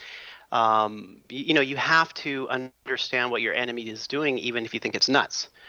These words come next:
So they went into a program where they decided to see if they can create some consistency and use information from psychics, um, to base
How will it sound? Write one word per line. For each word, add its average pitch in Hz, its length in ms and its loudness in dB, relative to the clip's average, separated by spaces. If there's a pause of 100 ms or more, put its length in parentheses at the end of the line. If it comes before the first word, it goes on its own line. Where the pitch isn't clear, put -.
(240)
So 147 440 6
they 143 260 4
went 185 200 4
into 151 240 0
a 131 60 2
program 127 560 2
where 123 120 0
they 123 140 -2
decided 131 600 4
to 123 380 -4
see - 280 -4
if 139 120 -2
they 135 100 2
can 127 140 -8
create 131 320 0
some - 160 -6
consistency 208 1120 -4
and 131 180 2
use 147 360 -4
information 131 640 -2
from 101 160 -8
psychics, - 720 0 (480)
um, 120 640 2
to 123 840 -4
base 143 320 4